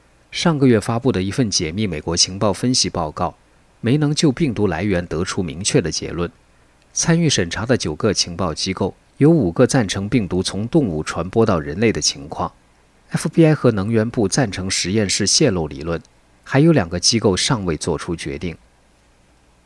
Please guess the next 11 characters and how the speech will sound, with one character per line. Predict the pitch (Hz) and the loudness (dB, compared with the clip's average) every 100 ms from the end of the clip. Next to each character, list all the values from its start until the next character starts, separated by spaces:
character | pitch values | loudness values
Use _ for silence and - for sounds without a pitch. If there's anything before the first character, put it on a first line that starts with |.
| _ _ _ _ | _ _ _ _
英 | 175 165 | 2 4
国 | 139 | 6
的 | 127 | 6
一 | 113 | 4
份 | 131 113 | 2 2
最 | 143 | 4
新 | 107 - | 4 2
调 | 127 104 | 2 2
查 | - 87 | 0 -2
显 | - 82 | -2 -4
示， | - - 92 | -2 -2 -2